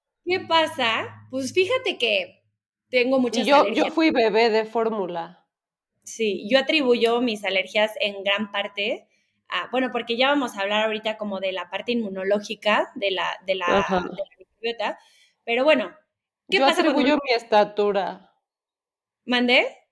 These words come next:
Speaker 2: Yo atribuyo mi estatura a, a la falta de leche materna.
Speaker 1: Y la de tus hermanos. <laughs>
Speaker 2: <laughs>
Speaker 1: Luis me dijo,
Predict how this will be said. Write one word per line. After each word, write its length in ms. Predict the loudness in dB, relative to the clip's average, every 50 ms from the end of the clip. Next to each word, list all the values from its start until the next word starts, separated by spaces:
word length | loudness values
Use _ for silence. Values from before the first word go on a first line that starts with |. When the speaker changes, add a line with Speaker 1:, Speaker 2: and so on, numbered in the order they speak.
| _ _ -16
Speaker 2:
Yo 200 | -4 0 2 2
atribuyo 440 | 2 2 0 -2 0 0 2 2 2
mi 100 | 2 0
estatura 800 | -2 -4 -6 -8 -8 -6 -6 -6 -4 -4 -6 -8 -12 -14 _ _ _ -6
a, 380 | -4 -4 -4 -4 -4 -6 -6
a 200 | -4 -4 -4 -2
la 540 | -2 -2 -2 0 0 0 -2 -4 -8 -12 -16 _ _ _ _
falta 380 | _ -2 -2 0 2 2 2
de 140 | 4 2 2
leche 300 | 0 -2 -2 -4 -4 -4
materna. 680 | -4 -4 -4 -6 -4 -4 -4 -4 -4 -6 -8 -12 -18 _ _ _ _ _ _ _ _ _ _ _ _ _ _ -18 -16 -14 -6 -2
Speaker 1:
Y 120 | 2 2
la 120 | 4 4
de 120 | 4 4 2
tus 200 | 2 2 2 2
hermanos. 480 | 2 2 2 0 0 0 0 0 -2
<laughs> 100 | -2 -4 -6 -8 -8 -8 -8 -8 -10 -10 -10 -8 -8 -8 -2 2 2 2 2 -2 -8 -2 0 -2 -2 -2 -4 -14 -14 _ -14 -16 -16 _ _ -20 -20 _ _ -20 -20 _ _ -20 -20 _ _
Speaker 2:
<laughs> 380 | 0 4 6 6 6 6 4 2
Speaker 1:
Luis 180 | 0 2 4
me 80 | 4 4
dijo, 280 | 2 2 0 -4 -6